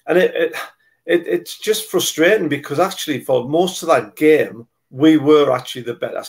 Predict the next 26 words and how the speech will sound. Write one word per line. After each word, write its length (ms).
team. 440
And 240
I 80
think 240
what's 200
frustrating 680
is 300
I 180
think 200
we 100
got 240
caught 260
between 520
two, 520
two 240
stools. 400
We, 140
we, 340
we 160
didn't 260
know 160
whether 180
to 60
stick 320
or 100
twist, 500